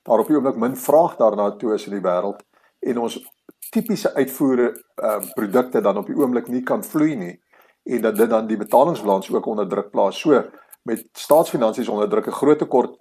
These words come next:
ehm, voor lenings en dan natuurlik nog die betalingsbalans onder druk, is dit 'n ideale teelaarde om die rand te verswak.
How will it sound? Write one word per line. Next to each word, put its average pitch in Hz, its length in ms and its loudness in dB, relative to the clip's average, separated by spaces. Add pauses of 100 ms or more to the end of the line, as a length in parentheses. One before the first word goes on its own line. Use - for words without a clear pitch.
(100)
ehm, 98 360 -4
voor 120 260 -2
lenings 107 640 -4 (280)
en 151 260 2
dan 151 140 4
natuurlik 110 440 0
nog 107 200 -4
die 104 100 -6
betalingsbalans 101 720 0
onder 98 220 -6
druk, 98 300 -4 (320)
is 147 160 0
dit 151 160 0
'n 170 140 -2
ideale 135 520 4
teelaarde 107 680 2
om 104 140 -2
die 101 100 0
rand 92 220 0
te - 80 -2
verswak. - 500 -4